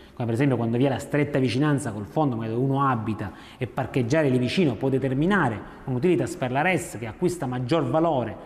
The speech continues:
per chi ha il parcheggio e il diritto di parcheggiare vicino casa,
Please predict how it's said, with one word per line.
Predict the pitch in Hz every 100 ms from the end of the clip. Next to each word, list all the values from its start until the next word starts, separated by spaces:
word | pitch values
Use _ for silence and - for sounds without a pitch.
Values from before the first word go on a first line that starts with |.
| - -
per | 117 104
chi | 156
ha |
il | 131
parcheggio | - 104 - 156 117 110
e |
il | 104
diritto | 143
di | 123
parcheggiare | - - 120 139 117
vicino | 110 196
casa, | 180 107 - 123